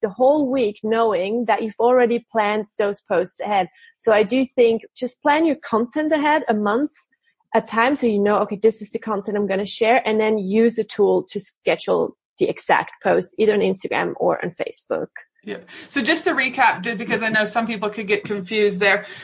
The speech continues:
Speaker 2: I agree with you. Facebook doesn't like external tools being utilized
Speaker 1: No.
Speaker 2: because it takes away from their credibility and their authority. That's why they're going
Speaker 1: Right.
Speaker 2: after people like Netflix and YouTube by creating Facebook Watch and, you know, a variety of other
Speaker 1: Yes.
Speaker 2: episodic type,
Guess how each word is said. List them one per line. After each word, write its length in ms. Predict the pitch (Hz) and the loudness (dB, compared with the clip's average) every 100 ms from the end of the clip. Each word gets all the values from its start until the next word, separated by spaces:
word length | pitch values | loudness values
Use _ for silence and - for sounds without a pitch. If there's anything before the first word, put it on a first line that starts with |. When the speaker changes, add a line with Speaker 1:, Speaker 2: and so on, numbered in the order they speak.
| - | -2
Speaker 2:
I 160 | 247 254 | 2 2
agree 220 | 247 262 | 0 -2
with 140 | 254 240 | -4 -6
you. 120 | 220 | -6
Facebook 640 | - 254 262 - 320 330 | -2 -2 -2 0 0 0
doesn't 300 | 262 247 226 | -2 -2 -4
like 300 | 214 214 214 - | 0 0 0 -4
external 560 | 220 - 226 220 208 | -4 -6 -6 -4 -4
tools 400 | - 226 220 226 | -6 -6 -4 -4
being 260 | - 208 208 | 0 -2 -2
utilized 540 | 233 247 262 285 269 | -2 2 2 2 0
Speaker 1:
No. 80 | 285 | -2
Speaker 2:
because 160 | 165 196 | -2 -4
it 160 | - | -6
takes 320 | - 247 240 | -4 -4 -2
away 300 | 208 208 202 | -2 2 2
from 200 | 202 214 | 0 -2
their 160 | 214 214 | 0 0
credibility 680 | 214 214 208 190 202 202 196 | 2 -2 0 0 -2 0 -2
and 140 | 196 | -2
their 140 | 190 180 | -2 -2
authority. 540 | 180 - 165 147 131 | -2 -4 -4 -2 -2
That's 300 | 190 190 - | 0 0 0
why 100 | 202 | -2
they're 140 | 202 190 | -2 -2
going 240 | 196 185 | 2 2
Speaker 1:
Right. 160 | 175 175 | 2 -4
Speaker 2:
after 120 | - | -6
people 280 | 214 208 190 | -6 -4 0
like 200 | 180 - | 0 0
Netflix 440 | 185 - 196 180 | -2 -2 -8 -6
and 120 | 202 202 | -6 -4
YouTube 460 | 214 180 214 202 | -4 -4 -4 0
by 120 | 190 | 0
creating 460 | 185 - 190 190 185 | -2 -4 -6 -4 -6
Facebook 460 | 190 190 - 180 208 | -6 -6 -8 -10 2
Watch 400 | 226 233 - - | 4 4 0 -6
and, 180 | 175 185 | -6 -4
you 60 | |
know, 160 | 196 185 | -2 -2
a 60 | 190 | 2
variety 340 | 208 208 202 | 4 4 2
of 80 | 185 | 0
other 180 | 208 208 | 0 2
Speaker 1:
Yes. 220 | 196 180 | 2 2
Speaker 2:
episodic 340 | 165 196 185 - | 0 -2 -4 -2
type, 240 | 214 190 | -2 -2